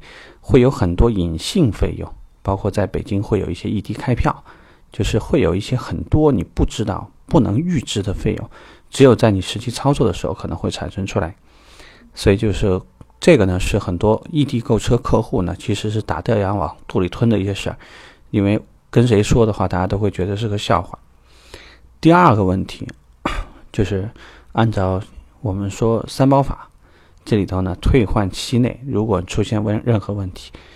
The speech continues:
你是向开具发票的经销商进行维权。那这样想的话，会有很多客户，你的维权成本肯定是非常高的，可能购车的时候为了省那二三千块钱，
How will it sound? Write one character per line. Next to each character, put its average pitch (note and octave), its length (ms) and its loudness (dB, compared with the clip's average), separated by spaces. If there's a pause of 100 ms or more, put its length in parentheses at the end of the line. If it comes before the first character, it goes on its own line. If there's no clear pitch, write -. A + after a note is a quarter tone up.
(300)
你 G2+ 100 -2
是 - 140 -8
向 G#2+ 200 -2 (200)
开 - 180 -2
具 A#2+ 140 0
发 B2+ 200 4
票 C3 200 4
的 F#2 100 -2
经 G2+ 160 -4
销 G#2 140 0
商 G#2+ 280 -2 (480)
进 A2+ 160 2
行 G#2+ 160 0
维 G2 120 0
权。 F2 200 -2 (840)
那 B2+ 140 2
这 C3+ 140 0
样 A#2 160 4
想 - 340 -6
的 E2+ 80 -4
话， G#2 160 2
会 A#2 160 -2
有 G#2 60 2
很 G2+ 140 -6
多 G#2+ 140 -2
客 A2 220 -2
户， G#2+ 160 -4
你 F#2 120 -4
的 F#2+ 60 -4
维 F#2 140 -2
权 A#2 180 0
成 G#2+ 200 -2
本 A2 120 0
肯 - 140 -6
定 A2 140 -6
是 A2+ 80 0
非 - 140 -2
常 C3 180 0
高 D3+ 260 2
的， - 140 -8 (560)
可 - 140 -2
能 G#2+ 120 4
购 C3 180 4
车 C#3+ 220 2
的 B2 80 -2
时 - 140 0
候 G#2 60 2
为 A2+ 120 4
了 G#2 80 2
省 F#2 220 -2
那 G#2+ 80 -2
二 A2+ 160 0
三 A#2 180 0
千 A#2 220 -2
块 F#2+ 160 -2
钱， - 260 -10